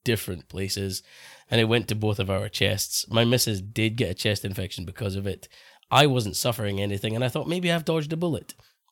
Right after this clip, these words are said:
No, it just hit me a bit later than it hit her. So, um, that's why I <laughs> sound sick as a dog, uh, 'cause it's, it, I'm, half the time I'm losing my voice, which is gonna be really great to tackle with to,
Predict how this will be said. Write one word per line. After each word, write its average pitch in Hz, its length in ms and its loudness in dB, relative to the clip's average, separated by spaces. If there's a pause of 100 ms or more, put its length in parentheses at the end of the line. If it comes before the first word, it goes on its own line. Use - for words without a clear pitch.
No, 135 360 6
it 110 120 0
just 113 240 -2
hit 131 180 -4
me 113 140 2
a 110 40 0
bit 113 160 -2
later 101 480 -4
than 98 140 -4
it 92 80 -6
hit 107 220 -10
her. 101 280 -10 (460)
So, 104 420 0
um, 101 460 4
that's 139 240 4
why 117 220 4
I 104 120 0
<laughs> - 0 -
sound 107 520 -2
sick - 320 0
as 98 100 -4
a 95 80 -6
dog, 101 500 -2 (400)
uh, 104 300 -2
'cause 104 160 0
it's, - 320 -6
it, 107 180 -12
I'm, 107 220 -6 (140)
half 113 240 6
the 107 100 0
time 104 240 0
I'm 95 140 -4
losing 101 320 -2
my 101 140 -2
voice, 107 340 -2 (220)
which 147 200 0
is 156 100 0
gonna 165 260 2
be 165 240 -2
really 170 560 0
great 117 500 -2
to - 100 -8
tackle - 420 0
with 98 280 -8 (500)
to, 123 100 -4